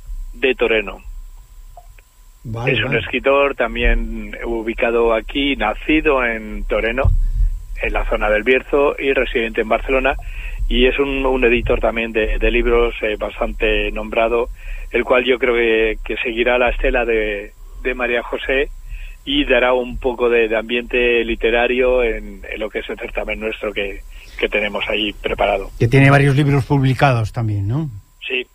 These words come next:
Speaker 1: tiene varios pu-, libros publicados. Uno hará presente allí en, en el festival, todavía lo tiene medio sacado en el mercado, pero ese ya es,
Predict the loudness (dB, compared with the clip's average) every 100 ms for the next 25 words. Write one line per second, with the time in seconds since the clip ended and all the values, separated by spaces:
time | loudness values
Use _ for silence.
0 | _ -8 -6 -4 -4 -4 -8 -12 -6 -4
1 | -2 -4 -6 -8 -2 0 2 0 -2 0
2 | 0 0 -4 -20 -20 -4 0 0 0 -4
3 | -2 -4 -2 0 2 2 0 0 0 -2
4 | -6 -6 -6 -6 -6 -4 0 2 2 0
5 | -6 -18 -20 -6 -2 0 2 2 2 0
6 | -2 -2 0 0 0 -2 -2 -2 -2 -2
7 | -2 0 2 2 0 -2 -2 -2 0 2
8 | 0